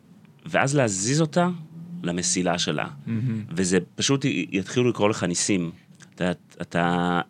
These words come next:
Speaker 1: אתה לא מבין איזה דלתות זה יפתח לך ולאיזה עולמות זה יפתח.
Speaker 2: אני יכול להתחיל לדמיין, כאילו, שאתה מדבר, אני, ויכול לדמיין, אני אומר, "אוקיי, יש את זה, ויש כאילו משהו חדש לגמרי שאפשר ליצור",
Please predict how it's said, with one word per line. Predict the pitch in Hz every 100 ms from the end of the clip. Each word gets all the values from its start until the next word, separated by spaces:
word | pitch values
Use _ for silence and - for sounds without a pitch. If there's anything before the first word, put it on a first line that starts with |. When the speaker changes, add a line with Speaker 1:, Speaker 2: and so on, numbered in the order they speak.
| -
Speaker 1:
אתה | 90 101
לא | 113
מבין | 135 120 123
איזה | 104 104
דלתות | 104 92 95
זה | 90
יפתח | 90 104 104
לך | 120
ולאיזה | 95 92 92 92 95
עולמות | 95 92 87 90
זה | 82
יפתח. | 85 - 151 175 - -
Speaker 2:
אני | 104
יכול | 110 165
להתחיל | 156 156
לדמיין, | 135 123 139 143 120
כאילו, | 107
שאתה | 95 107
מדבר, | 107 120 123
אני, | 113
ויכול | 110 127
לדמיין, | 123 120 123
אני | 110
אומר, | 110 139
"אוקיי, | 185 143 120 117
יש | - 127
את | 117
זה, | 117 120 127
ויש | 117 120
כאילו | - 131
משהו | 135 139 143
חדש | 127 131 135 -
לגמרי | 120 175 170
שאפשר | 113 117
ליצור", | 113 101 160 139 -